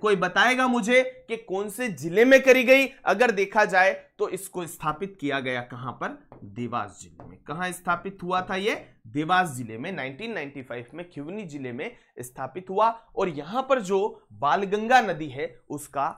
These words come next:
उद्गम स्थल है, नोट कर लेना, दिमाग में बिठा लेना इसको। अगला प्रश्न है, मध्य प्रदेश के किस अभयारण्य के अंतर्गत चिड़ीखो झील जो है वो स्थित है? चिड़ीखो झील, चिड़ीखो झील। उन्नीस सौ चौहत्तर में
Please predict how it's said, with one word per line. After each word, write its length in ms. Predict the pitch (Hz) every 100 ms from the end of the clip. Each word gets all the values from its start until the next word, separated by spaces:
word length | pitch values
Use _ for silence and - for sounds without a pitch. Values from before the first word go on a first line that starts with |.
| - -
उद्गम 360 | 147 127 127 117
स्थल 300 | - - 113
है, 140 | 196
नोट 280 | 165 113 -
कर 80 | 98
लेना, 240 | 98 147
दिमाग 300 | 160 110 101 156
में 100 | 165
बिठा 240 | 127 107
लेना 240 | 92 90
इसको। 340 | 95 - - - _ -
अगला 280 | 170 226
प्रश्न 340 | 226 180 175 160
है, 200 | 147 - - -
मध्य 260 | 156 196
प्रदेश 340 | 208 208 220 226
के 120 | -
किस 260 | 208 214 -
अभयारण्य 480 | 165 143 170 208 226
के 60 | 180
अंतर्गत 640 | 156 156 175 180 202 - _ -
चिड़ीखो 640 | 185 214 247 240 - 226
झील 320 | 165 127 190 190
जो 180 | 147
है 140 | 123 110
वो 280 | 135 262 - - -
स्थित 360 | 151 - 127 107
है? 60 |
चिड़ीखो 680 | 101 - 247 262 285 - 214
झील, 320 | 170 117 92 - -
चिड़ीखो 520 | 214 220 196 - 135
झील। 240 | 92 95 - _ _ _ _ _
उन्नीस 420 | 208 240 294 -
सौ 120 | 285
चौहत्तर 580 | 285 254 214 226 - 269
में 360 | 247 180 -